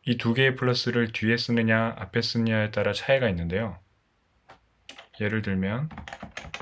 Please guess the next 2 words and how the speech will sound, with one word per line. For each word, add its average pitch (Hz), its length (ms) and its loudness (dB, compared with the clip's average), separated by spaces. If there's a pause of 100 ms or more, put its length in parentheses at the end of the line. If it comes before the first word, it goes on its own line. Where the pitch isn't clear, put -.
(3500)
십이 131 320 0
나옵니다. 82 540 -2